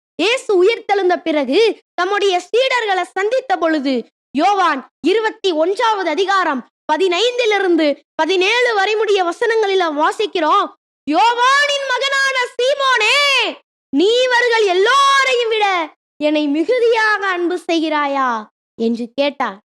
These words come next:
ஒரு முறை மட்டுமல்ல பிரியமானவர்களே, மூன்று முறை கேட்கிறார். அன்றைக்கு பேதுரு ஆண்டவர் விட்டு கொடுக்காம தாம் வாக்கு கொடுத்தபடியே தலைமை பதவியில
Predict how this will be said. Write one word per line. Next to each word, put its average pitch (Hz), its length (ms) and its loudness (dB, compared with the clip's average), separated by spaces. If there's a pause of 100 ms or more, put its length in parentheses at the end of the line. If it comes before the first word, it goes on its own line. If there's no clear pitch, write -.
(260)
ஒரு 277 240 2
முறை 370 300 0
மட்டுமல்ல 330 520 0
பிரியமானவர்களே, 254 840 -2 (420)
மூன்று 427 560 4
முறை 320 360 0
கேட்கிறார். 226 520 -4 (280)
அன்றைக்கு 311 600 0
பேதுரு 415 360 2
ஆண்டவர் 392 540 2
விட்டு 359 360 -2
கொடுக்காம 285 560 -2 (300)
தாம் 294 260 -2
வாக்கு 370 360 0
கொடுத்தபடியே 349 880 0 (220)
தலைமை 339 460 -2
பதவியில 285 640 0